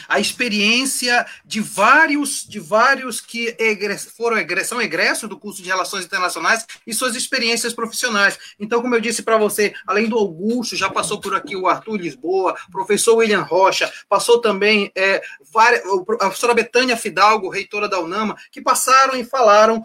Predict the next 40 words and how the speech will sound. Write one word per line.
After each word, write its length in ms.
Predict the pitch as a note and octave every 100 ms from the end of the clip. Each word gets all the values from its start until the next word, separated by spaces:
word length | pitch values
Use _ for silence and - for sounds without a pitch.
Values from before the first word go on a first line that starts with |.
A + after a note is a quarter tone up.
| _
bastante 460 | - G#3 - A#3 A3+
da 100 | G3
sua 140 | G3+
experiência. 580 | G#3 - G3 E3 C#3+ - - -
O 80 | C4
que 140 | D#4
vai 220 | A#3 D#4+
faltar 420 | - B3+ A#3 A3+ G3
aqui 260 | - A3+
no 120 | G#3
Globalizando 320 | F3 F3 E3+ D#3 C3 G3+ A#3 F3 - - -
é 260 | G3+ -
exatamente 880 | G#3+ A3 A#3 A#3+ A3 A3 A3 - C4 -
a, 80 | G3
a, 760 | G3 G3 F#3 F3+ F3 E3+ E3
a 20 |
presença, 580 | E3+ G#3+ F#3 G3+ G#3+ A#3
a, 500 | A3+ - F#3 F#3 F3
da 460 | F3 G3 G3 F#3 F3 -
Gabriela 400 | G3+ G3+ A3+ B3+
Nunes, 640 | B3 C4 B3 G#3 - - _
que 120 | A#3
trabalha 540 | A3+ A3+ G#3+ G#3+ G#3
lá 200 | G#3 B3
no 100 | D4
Mercosul 800 | B3+ A3+ - E3+ - A3+ A#3+ A#3+ - _ G3+
e, 340 | G#3 G#3+ G3
e 20 |
ela 220 | G3 G3
faz 240 | F3+ F#3+ -
parte 320 | G3+ G3+ G3
da 80 | G3
Unidade 300 | G3 F#3+ F#3+
de 60 |
Informação 440 | G3 G3 F#3 F3 A3
e 60 |
Comunicação 600 | A3 G#3+ G3 F#3+ F3 G3+ G3 - _
do 160 | A#3+
Mercosul, 580 | B3 G#3+ - F#3+ - A3+
saiu 540 | - A3 F#3+ A#3 C4+